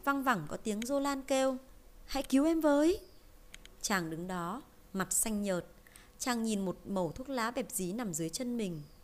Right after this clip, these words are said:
Cuộc đời chàng giờ đây khác gì cái mẩu thuốc lá bị vứt này. Sau đó chàng tự lấy lại can đảm. Mình còn chần chừ gì nữa? Mình đợi gì ở đây? Đối với mình, kết hôn chỉ là một chỗ nông để mình vượt qua, chỗ đất nông trên một đầm lầy.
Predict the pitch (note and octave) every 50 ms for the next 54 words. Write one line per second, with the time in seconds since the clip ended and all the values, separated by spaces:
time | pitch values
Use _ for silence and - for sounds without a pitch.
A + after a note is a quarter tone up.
0 | - - - - - - - - B3 - - A3 G#3+ G3 - - B3 G#3+ G3+ G3
1 | F#3+ G3+ G#3 A3 C#4 D4+ D4 - F#4 F#4+ - - C4+ A#3 D4 - - C4+ C#4+ C4
2 | G3 E3 D#3 - - C#4+ - C4+ B3 A3 A#3 B3 - - F#3+ - - - - B3+
3 | A#3+ A3+ A3+ A#3+ A#3 - - - - - - - - - - - - - - -
4 | - A3+ A3+ G#3 F#3+ F3 E3+ G3+ - - C#4 G#3+ F3 D#3+ D3+ - - - - F3
5 | E3 E3+ F#3+ A3+ - - - G#3+ G3 G3 G3 G3 F3 D3+ C#3 - - - - -
6 | - - - - - - - F3+ F#3+ G3 F#3 E3+ F#3 F3+ E3 - F#3 F3 D#3 F#3+
7 | F#3 E3+ D3+ D#3+ E3+ F3 A3 A#3+ D#4 F#4 - - - - - - - - - -
8 | - F#3+ G3 F#3+ F#3 G3+ G#3+ - F#3+ F3+ G3+ F#3+ F#3 E3 F3 G#3+ A#3+ C4+ C#4 C4+
9 | - - - - - - - - - F3+ E3 F3+ G#3+ C#4 D4 B3+ A3+ G3+ F3 D3
10 | C#3 - - - - - - - C4+ C#4 C4 A#3+ B3 A#3 A3+ G#3+ G#3 G3+ - -
11 | G3 D#3+ D3+ D#3 D#3+ D#3+ D#3 - - A3 A#3+ B3+ C4 C4+ C4+ C4+ B3 - - -
12 | - - - - F3+ E3 E3 E3 D#3 C#3+ E3 E3 - - - A3 G#3+ G#3 G3+ G#3
13 | G#3+ - - - - - - - B3 A#3+ B3+ B3+ B3+ A#3+ A#3+ B3+ C4 B3+ A#3+ -
14 | A#3 G#3 F3+ D#3+ E3+ F3 D#3+ D#3+ E3+ F3+ F#3 F3 D#3+